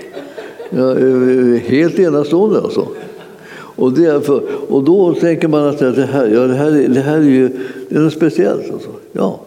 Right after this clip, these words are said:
Och de som hade sett stjärnan och, och liksom känt det så starkt att de skulle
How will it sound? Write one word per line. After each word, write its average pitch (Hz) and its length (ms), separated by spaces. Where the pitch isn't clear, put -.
Och 131 140
de 147 200
som 147 160
hade 147 160
sett - 260
stjärnan 120 540
och, 135 260
och 131 80
liksom 127 420
känt 131 280
det 127 120
så 139 160
starkt 143 420
att 131 160
de 123 120
skulle 127 280